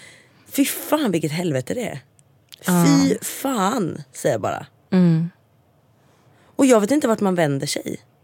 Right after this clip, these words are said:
Speaker 1: Vart vänder man sig? Det finns alltid såna här anhörigas, eh, linje och såna här grejer.
Speaker 2: Ja.
Speaker 1: Men det hjälper, alltså.
Speaker 2: Jag förstår vad du menar. Så här, det, det
Speaker 1: Det
Speaker 2: känns
Speaker 1: hjälper ju
Speaker 2: inte
Speaker 1: inte
Speaker 2: enough.
Speaker 1: henne. Alltså för mig känns det just nu,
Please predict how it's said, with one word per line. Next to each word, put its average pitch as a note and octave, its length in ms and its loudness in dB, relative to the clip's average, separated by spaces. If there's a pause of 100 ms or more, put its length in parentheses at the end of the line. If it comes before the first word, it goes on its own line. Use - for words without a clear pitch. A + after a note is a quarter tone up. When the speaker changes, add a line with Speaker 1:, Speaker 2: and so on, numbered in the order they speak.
(240)
Speaker 1:
Vart - 140 -4
vänder C#3+ 240 2
man D#3 120 -6
sig? - 240 -8 (840)
Det B3+ 100 0
finns C4 280 4
alltid A3+ 340 2
såna A#3+ 140 2
här F3 120 0
anhörigas, D3+ 800 0
eh, C#3 500 -4
linje C3+ 520 -4
och C3 160 -6
såna A2+ 140 -10
här G#2 80 -8
grejer. D2+ 340 -8
Speaker 2:
Ja. F3 380 2 (220)
Speaker 1:
Men A3+ 400 -2
det A#3 60 -4
hjälper, A3 420 -2
alltså. F#2+ 180 -8 (1160)
Speaker 2:
Jag A#3 140 2
förstår A3+ 380 4
vad G3 140 6
du G3 60 6
menar. G3 520 6
Så E3 160 -2
här, E3 60 2
det, F3 380 2 (100)
det - 80 -12 (500)
Speaker 1:
Det G3 80 4
Speaker 2:
känns D4 260 6
Speaker 1:
hjälper D4 160 8
ju - 0 -
Speaker 2:
inte A3 120 8
Speaker 1:
inte A#3 160 6
Speaker 2:
enough. F3 200 6
Speaker 1:
henne. A3+ 280 2 (280)
Alltså D4 220 4
för C#4+ 80 2
mig D4 160 6
känns G#3 200 2
det F#3 60 0
just E3 120 0
nu, D3 120 -2